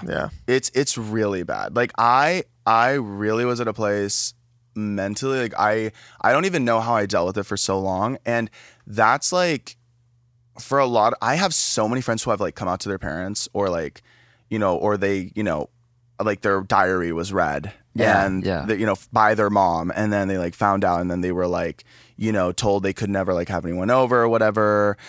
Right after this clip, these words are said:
Speaker 2: Or I had one friend and, like, he's now in, like, um, he's now in entertainment and, but he was, like, kicked out at fifteen, like, literally kicked out, like, of his, like, home.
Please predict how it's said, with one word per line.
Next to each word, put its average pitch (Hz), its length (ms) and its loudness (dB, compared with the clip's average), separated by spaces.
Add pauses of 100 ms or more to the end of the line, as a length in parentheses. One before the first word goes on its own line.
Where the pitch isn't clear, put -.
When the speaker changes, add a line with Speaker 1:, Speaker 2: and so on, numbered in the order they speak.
(180)
Speaker 2:
Or 104 460 4
I 104 80 4
had 107 160 2
one 110 200 0
friend 104 520 2
and, 95 140 -2
like, 85 200 -4
he's 98 300 -4
now 95 320 2
in, 92 300 -4
like, 82 380 -6 (120)
um, 60 680 -4 (840)
he's 101 560 -4
now 95 260 0
in 90 60 -4
entertainment 95 720 -4
and, 87 420 -6 (120)
but 95 260 -2
he - 160 -10
was, 98 140 -4
like, 87 100 -4
kicked - 220 -8
out 92 120 0
at 80 60 -4
fifteen, 120 840 -4 (580)
like, 101 160 -2
literally 117 500 2
kicked - 540 -6
out, - 560 -2 (400)
like, 101 160 -6
of 90 200 0
his, 95 200 -6
like, 78 180 -8
home. 82 440 -10